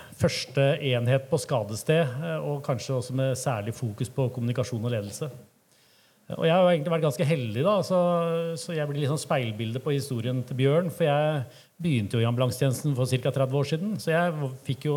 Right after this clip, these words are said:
som deltaker ta fatt i, i tass-kursene. Ehm, og må jo si at, eh,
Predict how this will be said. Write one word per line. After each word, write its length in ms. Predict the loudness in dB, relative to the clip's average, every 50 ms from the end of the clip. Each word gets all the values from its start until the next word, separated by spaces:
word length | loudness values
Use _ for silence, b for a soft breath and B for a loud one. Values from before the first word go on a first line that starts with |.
| -2 -4 -6 -6
som 220 | -4 -4 -2 0
deltaker 640 | 2 2 2 2 2 0 -2 0 0 0 0 0 0 2
ta 100 | 0 0
fatt 240 | 0 -2 -6 -2 -2
i, 120 | 0 2 2 2 0 0 -2 -2
i 140 | -4 -4 -4 -2 -4 -2 -2
tass-kursene. 800 | -2 -4 -4 -4 -6 -6 -4 -2 -2 -2 -2 -2 -4 -4 -4 -6 B B B B B B B B B B B B
Ehm, 600 | -4 -2 0 2 2 2 2 0 0 0 0 -2 -4 -6 -10 -16 _ _
og 120 | -2 2 2
må 80 | 2 2
jo 60 | 2
si 100 | 2 2 2
at, 160 | 2 2 4 4
eh, 1400 | 4 4 4 2 0 -4 -12 -20 -20 _ _ _ _ _ _ _ _ _ _ _ -6 -6 -4 -4 -4 -4 -4 -6